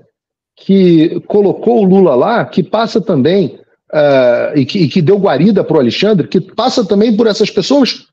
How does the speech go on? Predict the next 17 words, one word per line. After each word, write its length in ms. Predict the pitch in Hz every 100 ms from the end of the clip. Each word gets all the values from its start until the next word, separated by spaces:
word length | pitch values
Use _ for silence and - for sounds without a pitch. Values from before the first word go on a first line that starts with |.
| -
do 220 | 175 349
Estadão, 680 | 277 - 190 147 135 104 - _ -
da 260 | 180 262
Folha 300 | - 247 208
de 80 | -
São 180 | 190 160
Paulo, 380 | - 180 143 104 - - -
a, 420 | 165 165 165 165
a 80 | 185
elite 680 | 180 208 277 - 156 110 - _
paulista, 560 | 214 202 170 233 - 139
os 140 | 143
Faria 380 | - 208 202 233
Limers, 580 | 175 214 214 143 113 - _ _ -
essas 380 | 190 262 277 -
pessoas 560 | - 165 - 226 208
estão 580 | 196 - 240 262 233 -